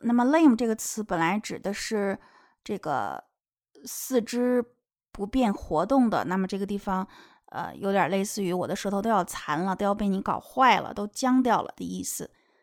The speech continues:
那么这一段里面，大家观察一下，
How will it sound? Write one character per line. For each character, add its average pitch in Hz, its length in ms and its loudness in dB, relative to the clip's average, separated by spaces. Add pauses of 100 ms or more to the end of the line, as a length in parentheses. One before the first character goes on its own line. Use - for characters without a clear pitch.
(380)
那 254 120 2
么 226 260 4 (520)
这 403 220 2
一 302 40 4
段 214 240 4
里 165 100 0
面， 170 200 0
大 196 160 0
家 202 120 0
观 208 260 0
察 190 240 -4
一 185 60 -4
下， 180 300 -2